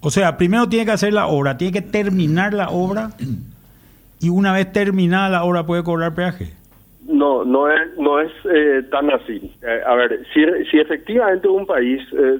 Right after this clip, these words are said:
Speaker 2: supongamos que concesiona una obra de mejoramiento de la vía navegable, ese, esa obra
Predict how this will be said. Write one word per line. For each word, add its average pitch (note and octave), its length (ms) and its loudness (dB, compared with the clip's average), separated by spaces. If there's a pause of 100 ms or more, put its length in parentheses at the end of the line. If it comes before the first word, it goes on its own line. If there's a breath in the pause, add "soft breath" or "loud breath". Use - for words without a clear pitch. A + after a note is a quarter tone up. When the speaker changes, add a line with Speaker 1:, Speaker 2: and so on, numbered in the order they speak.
(100)
Speaker 2:
supongamos F#3 500 2
que G3+ 140 -2
concesiona D#3 840 0
una B2+ 300 2
obra A2 460 2
de B2 100 2
mejoramiento B2 720 -4
de B2+ 60 2
la A#2+ 200 2
vía A2+ 140 -2
navegable, A2+ 720 0 (720 soft breath)
ese, C#3 500 2 (140)
esa C3 720 2
obra E3 480 2